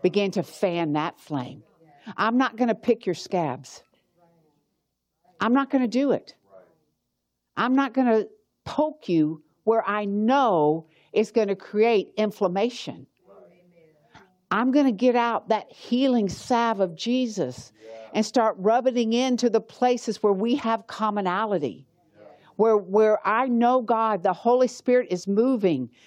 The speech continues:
So I am go-, that's what I'm gonna rub. That's what I'm gonna press into.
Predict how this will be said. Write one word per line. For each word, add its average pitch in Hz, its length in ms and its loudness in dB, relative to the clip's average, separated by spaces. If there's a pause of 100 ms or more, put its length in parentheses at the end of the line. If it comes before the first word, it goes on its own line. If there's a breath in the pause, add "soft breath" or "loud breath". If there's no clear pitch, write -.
So 214 300 0
I 247 220 0
am 262 180 0
go-, 240 240 4
that's 220 420 -4
what 262 140 2
I'm 220 140 0
gonna 220 200 2
rub. 196 420 2
That's - 300 -2
what 330 140 4
I'm 262 160 0
gonna 226 300 2 (200 loud breath)
press 254 380 -2
into. 247 380 2